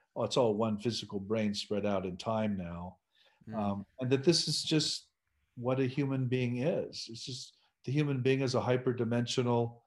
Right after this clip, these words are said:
Speaker 1: organism that has access to the future as well as the past.
Speaker 2: Are you worried at all about the rapid development of some of these technologies regarding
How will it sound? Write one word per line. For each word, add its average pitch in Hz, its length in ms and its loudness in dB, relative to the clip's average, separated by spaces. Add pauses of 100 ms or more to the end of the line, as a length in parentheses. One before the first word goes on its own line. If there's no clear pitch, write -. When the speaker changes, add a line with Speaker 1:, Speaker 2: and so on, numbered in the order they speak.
(440)
Speaker 1:
organism 104 840 2 (220)
that 113 480 0
has 123 240 0
access 123 520 2
to - 120 -6
the 113 120 -4
future 117 540 -2
as 104 200 -4
well 107 180 0
as 104 160 -4
the - 80 -16
past. 104 560 -10 (1300)
Speaker 2:
Are 104 120 0
you 139 280 -2
worried 98 680 -2
at 101 120 -2
all 98 520 -2
about 92 840 -8 (460)
the 95 340 -4 (100)
rapid 92 720 -4
development 87 640 -6
of - 100 -18
some 101 220 -4
of 90 60 -2
these 92 200 -2
technologies 92 1080 -2 (180)
regarding 92 1500 -4